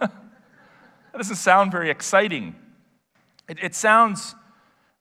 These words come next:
almost anti-human because we are created in a natural physical environment. That's what we're used, we're used to relating to. So the eternal vision is not just to save your soul, it's to also save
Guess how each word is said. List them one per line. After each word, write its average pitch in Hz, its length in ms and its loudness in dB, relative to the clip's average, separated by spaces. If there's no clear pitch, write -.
almost - 320 0
anti-human 208 880 -2
because 143 360 -8
we 190 180 -4
are 175 100 4
created 185 640 -6
in 147 180 -8
a 139 240 -6
natural 165 520 -2
physical 180 640 -6
environment. 143 640 -2
That's 147 180 -4
what 190 60 -14
we're 160 80 -10
used, 165 340 -14
we're 160 80 -8
used 165 260 -10
to 151 60 -16
relating 160 480 -8
to. 85 240 -14
So 208 180 -2
the 208 100 -4
eternal 247 400 0
vision 185 460 0
is 151 120 -8
not 185 220 4
just 165 220 -10
to 147 80 -12
save 165 360 -6
your 123 400 -2
soul, 226 600 4
it's 160 140 -4
to 151 100 -10
also 208 400 2
save 165 500 -6